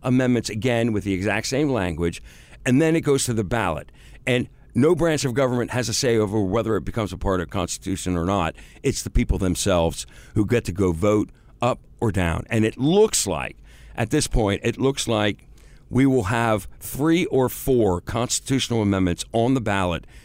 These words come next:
in twenty twenty-one at some point, perhaps at the primary election, maybe at the general election, that people will, will be able to vote on that are, um, almost all related to this disaster emergency situation.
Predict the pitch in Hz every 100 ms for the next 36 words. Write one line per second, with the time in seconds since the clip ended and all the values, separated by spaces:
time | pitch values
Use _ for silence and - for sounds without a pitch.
0 | - 113 110 - 135 135 - 123 117 104
1 | 98 - 98 - 117 107 - 67 - -
2 | - - - 135 143 165 156 139 107 120
3 | 104 104 98 87 85 - 87 78 - -
4 | - 117 135 113 98 92 104 95 87 -
5 | 57 - 78 - - - 85 - 139 113
6 | 101 98 - - 101 90 95 95 90 87
7 | 95 95 90 82 78 101 120 117 104 -
8 | - - - - - 92 90 78 - -
9 | - - 151 160 147 - 123 120 107 98
10 | 104 98 92 82 - - - - 113 104
11 | 104 92 85 95 92 - 82 85 80 -
12 | 71 - - - - - -